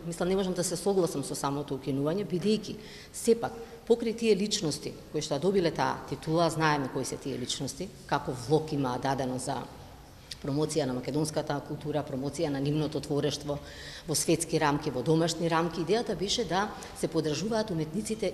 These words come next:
и во иднина, да било која влада или министерство ги поддржува уметниците, ги финансира за да можат да учествуваат на тие меѓународни представувања, се со цел да се здобијат и со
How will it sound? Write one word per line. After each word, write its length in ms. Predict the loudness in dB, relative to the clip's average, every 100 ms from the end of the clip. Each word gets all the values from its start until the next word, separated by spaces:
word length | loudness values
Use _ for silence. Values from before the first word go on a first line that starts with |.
| -2
и 100 | 2
во 120 | 2
иднина, 540 | 2 2 4 4 2 -2 -10 -14 -14 -12 -2
да 160 | -2
било 360 | 0 2 6 6
која 320 | 8 8 8
влада 480 | 4 2 4 4 0 -2
или 160 | 0 2
министерство 760 | 2 0 0 2 2 0 -6 -4
ги 80 | -4
поддржува 480 | -2 -2 0 0 2
уметниците, 720 | 2 2 0 0 0 0 -2 -6 -4
ги 120 | -2 0
финансира 800 | 2 2 4 2 2 4 4 2
за 140 | 2
да 80 | 2
можат 340 | 2 2 0
да 40 | -2
учествуваат 880 | -4 -4 0 6 6 4 -4 -2
на 160 | 0 2
тие 240 | 4 4
меѓународни 640 | 4 2 4 4 4 0 -4 -8 -14 -4
представувања, 560 | -2 0 0 4 4 4
се 180 | 4 2
со 140 | 2
цел 260 | 2 4 4
да 120 | 2
се 120 | -2
здобијат 400 | 0 2 4 4
и 160 | 4 4
со 160 | 2